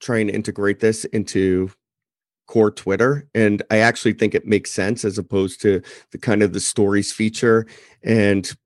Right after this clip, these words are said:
putting longer form live video, um, in the scroll and other experiments that they've,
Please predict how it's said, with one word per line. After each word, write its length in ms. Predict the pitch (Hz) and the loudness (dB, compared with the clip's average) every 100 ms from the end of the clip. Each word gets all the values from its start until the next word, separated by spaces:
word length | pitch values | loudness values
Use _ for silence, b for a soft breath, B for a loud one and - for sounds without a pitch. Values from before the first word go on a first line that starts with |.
| - | -2
putting 420 | 110 104 98 87 - | 0 2 0 -4 -8
longer 420 | 101 101 104 95 | -2 0 2 0
form 400 | - 104 95 98 | 0 -2 0 -2
live 300 | 98 98 95 | 0 0 0
video, 580 | 107 98 101 98 98 - B B - | -2 2 2 2 0 -4 B B -4
um, 320 | 113 98 98 - | 0 0 0 0
in 140 | 107 | 0
the 120 | 98 | 0
scroll 480 | - - 104 101 101 | -2 0 2 4 4
and 100 | 92 | 2
other 440 | 95 98 92 85 - | 2 2 0 -2 -6
experiments 680 | - - 95 95 101 107 - | -12 -8 -4 0 0 0 -2
that 180 | 92 | -2
they've, 420 | 92 92 90 - | 0 -2 -4 -12